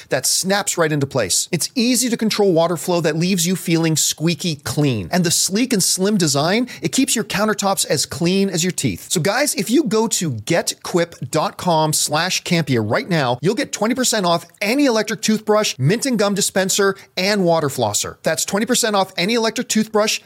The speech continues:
mint and gum dispenser, water flosser at get quip dot com slash campia, spelt G E T Q U I P dot com slash campia. Quip, the good habits company.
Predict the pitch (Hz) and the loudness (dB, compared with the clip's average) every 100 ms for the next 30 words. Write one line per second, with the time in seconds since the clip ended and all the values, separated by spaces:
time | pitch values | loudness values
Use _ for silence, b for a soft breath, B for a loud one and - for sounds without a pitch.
0 | - 147 214 254 208 202 190 - 196 - | -2 0 0 0 0 0 0 0 0 2
1 | 190 180 143 240 196 - 175 175 180 160 | 0 2 2 2 0 2 2 2 2 0
2 | - 143 127 - 180 - - 202 196 - | -2 -6 -6 -2 -2 -2 -2 -2 -2 -8
3 | 135 165 196 180 156 156 160 - - 143 | -2 -2 -2 0 2 2 0 -2 -2 -2
4 | 151 - - 156 135 104 85 - - 190 | -2 -4 -4 -4 -2 -4 -4 -4 0 2
5 | 185 - B - 117 180 240 269 226 226 | 0 -2 B -6 -2 0 0 0 -2 -2
6 | - 190 165 160 165 _ - 208 247 220 | -2 -2 0 -2 -6 _ -2 2 2 2
7 | 190 196 - 170 175 214 214 196 180 156 | 2 0 0 -4 -2 -2 -2 -2 -2 -2
8 | 117 175 208 - 170 165 165 B - - | 0 0 0 0 2 2 0 B -4 -2
9 | 170 170 - - 147 110 95 - - 226 | -2 -2 -4 -2 -4 -2 -6 -6 -2 0
10 | - - 147 104 175 202 202 - 170 175 | 0 -2 -4 0 2 2 0 -4 -2 0
11 | - - 156 104 92 | -2 -2 -2 -2 -8